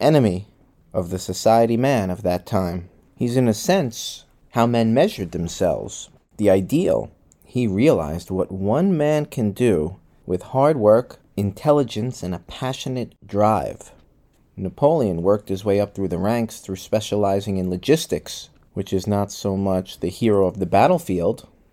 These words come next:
like in the earlier Viking and Roman days, but how one keeps supply lines running smoothly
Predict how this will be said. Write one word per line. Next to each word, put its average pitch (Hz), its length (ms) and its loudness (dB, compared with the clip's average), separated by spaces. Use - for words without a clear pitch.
like 87 260 -4
in 90 100 0
the 90 140 0
earlier 90 480 2
Viking 90 500 0
and 80 160 -2
Roman 123 300 4
days, 85 500 -2
but 90 140 -8
how 107 220 -2
one 98 240 -2
keeps - 360 -10
supply 101 460 -4
lines 92 380 -2
running 90 260 -4
smoothly 104 760 0